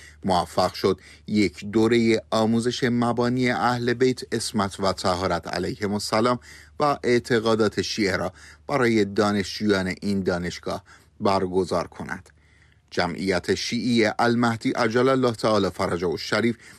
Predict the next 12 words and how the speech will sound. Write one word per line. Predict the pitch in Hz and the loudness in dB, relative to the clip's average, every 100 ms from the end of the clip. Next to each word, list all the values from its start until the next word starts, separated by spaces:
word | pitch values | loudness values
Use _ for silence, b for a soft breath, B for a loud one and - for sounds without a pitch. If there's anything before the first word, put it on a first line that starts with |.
| B | B
که | 151 | -4
ترم | 143 147 135 120 113 | 0 0 2 2 -2
تحصیلی | - 107 - - 92 92 92 | 0 -4 -2 -4 -2 0 0
قبل | - 95 92 98 | 0 0 0 -2
در | 104 104 | 0 0
دانشگاه | 101 110 110 110 - 120 117 | 0 0 0 -2 -2 0 0
آریزونا | - 117 117 113 123 139 139 B B - | 0 0 0 0 0 0 -4 B B -8
توسط | 151 147 - 143 - | -2 -2 0 -2 2
دانشجویان | 131 117 120 120 117 - 127 120 113 104 | 0 2 0 2 0 -2 0 2 2 0
شیعه | - 110 92 | -2 -2 -2
تأسیس | - 92 98 - 107 | 0 -4 -4 -4 -6
شد، | - 147 135 | -2 0 0